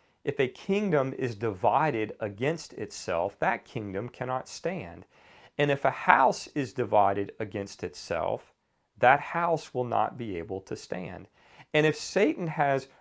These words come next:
risen up against himself and is divided, he cannot stand,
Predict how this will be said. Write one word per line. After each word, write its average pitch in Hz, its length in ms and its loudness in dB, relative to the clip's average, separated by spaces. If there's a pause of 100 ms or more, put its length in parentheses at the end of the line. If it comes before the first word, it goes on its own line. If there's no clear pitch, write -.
risen 139 460 0
up 147 280 4
against 123 440 -4
himself 101 800 -2 (320)
and 127 180 -2
is - 180 -2
divided, 107 760 0 (380)
he - 280 -4
cannot 98 420 -4
stand, 92 560 -8